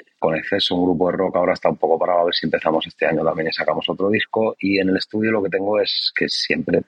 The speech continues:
estoy grabando a bandas y produciendo a gente, y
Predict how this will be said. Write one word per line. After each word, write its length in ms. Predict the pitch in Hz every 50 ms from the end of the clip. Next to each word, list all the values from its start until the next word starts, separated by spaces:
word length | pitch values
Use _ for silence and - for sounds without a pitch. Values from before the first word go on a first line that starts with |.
| _
estoy 400 | - - - - - - - - - - - -
grabando 520 | - - 87 - - - - - - -
a 80 | - -
bandas 760 | - 87 90 87 82 82 80 82 82 85 82 85 85 - - - _ _ _ -
y 160 | 76 76 71
produciendo 480 | - - - - - - - - -
a 60 | - -
gente, 680 | - 85 82 76 73 - 87 85 85 87 92 92 90
y 260 | 82 78 76 73 73